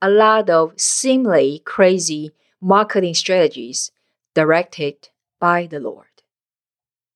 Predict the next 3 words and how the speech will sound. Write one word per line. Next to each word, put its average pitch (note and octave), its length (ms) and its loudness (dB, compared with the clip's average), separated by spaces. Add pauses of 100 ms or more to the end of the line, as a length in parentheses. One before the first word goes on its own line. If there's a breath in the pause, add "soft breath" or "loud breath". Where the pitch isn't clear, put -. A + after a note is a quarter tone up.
(1500)
The C4 180 4
reason E4+ 500 0
why G3 320 2